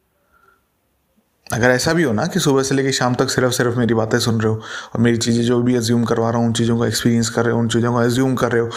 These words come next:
और एक्सपीरियंस अपनी लाइफ को उसी तरीके से जीने लग गए हो, तब तो आपकी लाइफ में चेंज आ जाएंगे। आप मेरी बातें सुनते हो, उसके बाद दस लोग और हैं, उनकी बातें सुन लेते हो, फिर बीस लोग और हैं, वो कुछ कहते हैं तो उनकी बात भी मान लेते हो,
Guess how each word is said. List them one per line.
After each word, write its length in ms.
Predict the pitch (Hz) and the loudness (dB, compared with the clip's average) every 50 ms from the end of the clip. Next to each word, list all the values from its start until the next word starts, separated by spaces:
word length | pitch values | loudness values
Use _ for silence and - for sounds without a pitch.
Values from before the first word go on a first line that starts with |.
| - - - - - | -8 -8 -8 -4 0
और 60 | 123 | 0
एक्सपीरियंस 680 | 123 117 120 - - 127 123 123 123 123 - - - - - _ - | 0 0 0 0 0 0 2 2 0 -2 -4 -6 -8 -12 -16 _ -4
अपनी 160 | 120 123 120 | -2 0 2
लाइफ 220 | 117 117 120 117 | 2 2 0 0
को 160 | 117 - 135 123 | 0 2 2 2
उसी 140 | 123 135 127 | 2 0 0
तरीके 300 | 127 127 120 117 - 113 | 0 0 0 0 -2 -2
से 100 | 117 113 | 0 0
जीने 220 | 113 117 110 113 | 2 2 2 2
लग 180 | 113 110 117 107 | 2 0 0 -2
गए 100 | 110 117 | -2 -2
हो, 180 | 113 110 113 - - - _ _ _ _ _ _ - - - - _ _ _ _ _ | -2 -2 -4 -10 -20 -20 _ _ _ _ _ _ -20 -20 -20 -20 _ _ _ _ _
तब 160 | - 131 127 123 | -2 -2 0 2
तो 80 | - 147 | 2 2
आपकी 160 | 139 139 151 | 2 2 0
लाइफ 220 | 147 143 143 139 | 0 0 0 -2
में 60 | 160 | -2
चेंज 220 | 156 160 147 139 131 | -2 -2 0 0 0
आ 40 | 123 | 0
जाएंगे। 260 | 123 120 120 120 117 | 0 -2 -2 -2 0
आप 180 | 117 117 117 - | -2 -2 0 0
मेरी 180 | 127 117 117 120 | 0 0 2 2
बातें 240 | 120 120 117 127 120 | 0 0 0 0 0
सुनते 300 | 117 120 120 117 120 120 | 0 0 0 0 2 0
हो, 100 | 117 113 | 2 0
उसके 220 | 110 - - - | 0 -2 -2 -2
बाद 260 | - - - 117 113 - - - - - - - - - | -2 0 0 -2 -4 -6 -14 -18 -18 -20 -20 -6 -2 0
दस 160 | 117 117 - 123 | 0 2 2 2
लोग 240 | 120 117 117 120 | 2 2 2 0
और 200 | 127 123 123 127 | 0 0 0 0
हैं, 120 | 120 117 120 | 0 0 0
उनकी 280 | 113 113 117 110 131 | 0 0 0 0 0
बातें 240 | 127 123 120 - 120 113 | 0 0 0 0 -2 -2
सुन 180 | - 123 120 120 | 0 0 0 0
लेते 200 | 120 117 120 123 | 0 0 0 0
हो, 80 | 120 | 0
फिर 140 | 113 127 127 | 0 0 0
बीस 300 | 120 123 127 127 120 - | 2 2 2 2 2 0
लोग 220 | 135 120 123 120 - - | 0 0 0 0 -2 0
और 240 | - 131 135 127 | 2 2 2 2
हैं, 220 | 127 131 127 117 113 - - - - - - - | 0 -2 -4 -4 -8 -12 -16 -16 -16 -14 -6 -2
वो 80 | 123 123 | 0 0
कुछ 180 | 120 131 127 - | 2 2 0 0
कहते 260 | - 120 113 113 131 | 0 -2 -2 0 0
हैं 100 | 127 123 | 0 0
तो 100 | 110 127 127 | 0 0 0
उनकी 260 | 127 127 113 110 127 | 0 0 0 0 2
बात 220 | 123 123 117 107 | 2 2 2 0
भी 80 | 123 120 | 0 0
मान 260 | 120 120 117 120 117 | 0 0 0 0 0
लेते 220 | 117 117 117 - | -2 -2 -2 -2
हो, 200 | 120 117 117 - | -2 -2 -4 -8